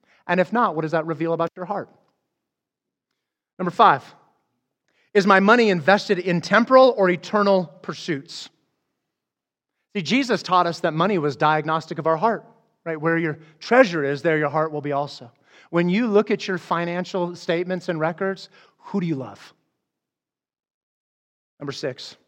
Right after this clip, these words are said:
do I invest my time and energy into others or into myself? Who or what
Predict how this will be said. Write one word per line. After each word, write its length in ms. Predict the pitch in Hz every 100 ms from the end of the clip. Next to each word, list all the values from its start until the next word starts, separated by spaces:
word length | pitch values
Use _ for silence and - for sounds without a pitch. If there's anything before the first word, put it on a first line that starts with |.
| _ _ _ _ _ -
do 60 | 156
I 100 | 143
invest 260 | 143 151
my 100 | 147
time 360 | 139 - 156 156
and 100 | 151
energy 360 | 165 151 127
into 180 | 135 123
others 480 | 139 156 175 170 - _ _ _ _ _ _ _ _ _ _
or 80 | 147
into 100 | 143
myself? 640 | 127 117 - 101 107 - _ _ _ _ _ _ _ _ _ _ _ _ _ -
Who 160 | 240
or 100 | 208
what 480 | 143 131 135 120 -